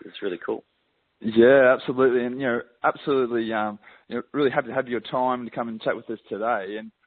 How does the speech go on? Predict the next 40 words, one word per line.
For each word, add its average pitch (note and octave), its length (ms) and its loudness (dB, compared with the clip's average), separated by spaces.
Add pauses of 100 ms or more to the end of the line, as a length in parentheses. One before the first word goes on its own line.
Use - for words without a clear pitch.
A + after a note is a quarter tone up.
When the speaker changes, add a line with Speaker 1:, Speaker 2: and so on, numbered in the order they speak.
(140)
Speaker 2:
I'd B2 100 -10
just C3+ 120 -12
like B2+ 120 -2
to A2+ 80 -16
point A2 280 -10
out A2+ 140 -8
for A2 80 -12
listeners A2 420 -12
out G2+ 240 -4
there, G#2+ 220 2
I B2+ 140 4
actually A#2 460 -14 (280)
attended E3 560 -6
one A2+ 200 -8
of G2+ 160 -12 (120)
Ben's A2 220 -10
events G#2 340 -12
earlier C3 220 0
this G#2+ 140 -8 (120)
year, G2+ 260 -2
and, G2 200 -10 (380)
um, G2 280 -4
it G#2+ 60 -6
was G#2 120 -6
a G#2 80 -8 (100)
full D#3 180 4
day A#2+ 180 8
event, A#2+ 460 0
and, G#2+ 360 -10
um, G#2 340 -6 (340)
I A2 100 -6
just B2 180 -12
want A2+ 200 -6
to, G#2 300 -4
if - 80 -6 (120)
anyone C3+ 240 -2
gets A#2+ 140 -12
a - 180 -14
chance A#2 260 -4 (160)
to, A2 380 0